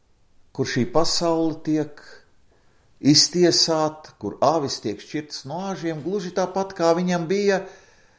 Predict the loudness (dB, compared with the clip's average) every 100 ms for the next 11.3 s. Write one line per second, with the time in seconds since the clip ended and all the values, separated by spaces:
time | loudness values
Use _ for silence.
0 | _ _ _ -16 0 4 4 4 6 8
1 | 10 8 6 0 -2 -4 -6 -6 -8 -6
2 | -6 -4 -4 -4 -6 -6 -2 -2 -2 -2
3 | -2 -2 -6 -12 -20 -20 -20 -20 _ -20
4 | -20 -20 -20 -20 -20 -12 2 8 8 8
5 | 6 6 4 0 -4 -2 -4 -6 -6 -2
6 | 2 2 2 -4 0 2 2 2 2 2
7 | -2 -2 0 0 0 0 0 2 0 -2
8 | -18 -20 -20 -20 -20 _ _ _ _ _
9 | _ _ _ -20 -20 -20 -18 -4 4 6
10 | 10 10 8 6 6 8 8 6 2 -2
11 | -10 -14 -20